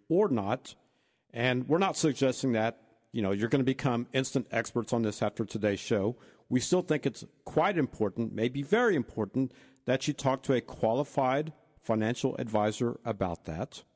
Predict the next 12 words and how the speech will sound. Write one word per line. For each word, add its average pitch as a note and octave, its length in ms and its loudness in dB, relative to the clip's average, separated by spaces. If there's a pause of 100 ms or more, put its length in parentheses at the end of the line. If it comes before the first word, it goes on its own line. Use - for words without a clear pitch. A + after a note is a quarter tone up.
you A2+ 100 -4
know, C#3 180 0
someone A#2+ 280 0
such - 240 0
as E3 140 0
us. A#2 400 -2
<laughs> - 1600 -20
And C#3 160 4
we B2+ 120 2
firmly G#3 640 2
believe A2+ 560 0
that C#3+ 320 2